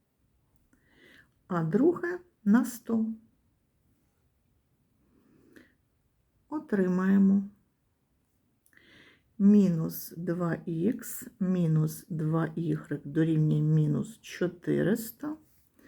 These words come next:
Два ікс додати шість ігрек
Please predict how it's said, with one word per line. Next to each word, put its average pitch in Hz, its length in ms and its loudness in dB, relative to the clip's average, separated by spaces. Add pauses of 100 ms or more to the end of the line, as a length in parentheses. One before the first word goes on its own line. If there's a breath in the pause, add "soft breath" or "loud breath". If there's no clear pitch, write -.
(600 loud breath)
Два 180 540 2 (100)
ікс 180 680 -2 (140)
додати 160 1040 0
шість - 760 -4
ігрек 160 640 0